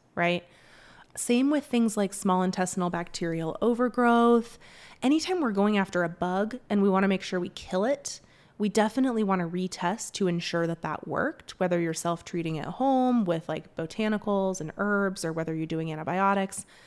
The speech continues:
You wanna make sure that treatment worked, right? The other thing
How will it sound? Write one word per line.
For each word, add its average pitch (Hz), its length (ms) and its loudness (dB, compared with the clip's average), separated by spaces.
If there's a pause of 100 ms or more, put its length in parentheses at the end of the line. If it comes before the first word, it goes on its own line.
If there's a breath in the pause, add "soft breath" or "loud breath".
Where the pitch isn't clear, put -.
(280 loud breath)
You 185 80 2
wanna 294 120 6
make 320 100 2
sure 277 160 -2
that 254 180 0
treatment 277 460 0
worked, - 400 -8
right? 180 420 0 (920 loud breath)
The 240 120 4
other 339 220 4
thing 196 640 2